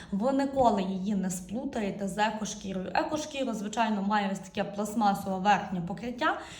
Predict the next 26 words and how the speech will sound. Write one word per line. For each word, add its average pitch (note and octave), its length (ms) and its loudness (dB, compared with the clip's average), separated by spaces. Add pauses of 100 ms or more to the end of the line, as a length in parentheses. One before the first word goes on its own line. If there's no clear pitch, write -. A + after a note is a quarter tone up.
(140)
і A3+ 100 0
вона B3+ 260 4
може A#3 460 4
мати G#3+ 460 4
запах G3+ 580 2
пластику. F#3+ 640 2 (360)
До G#3+ 100 2
речі, C4+ 320 4
як C4 240 2
можна G#3+ 260 0
ще G3 180 -2
перевірити? F3+ 640 -4 (300)
Шкіра, E4 440 2
вона A#3 280 4
не A3 140 4
с-, A3 360 -2
вона B3 300 6
не B3 180 2
слизька. G#3+ 540 -2 (200)
По B3+ 100 4
шкірі E4 360 0
вас B3+ 240 0
не B3+ 80 -2
буде G#3+ 300 2
скользити G#3+ 640 0
палець, D#4 560 4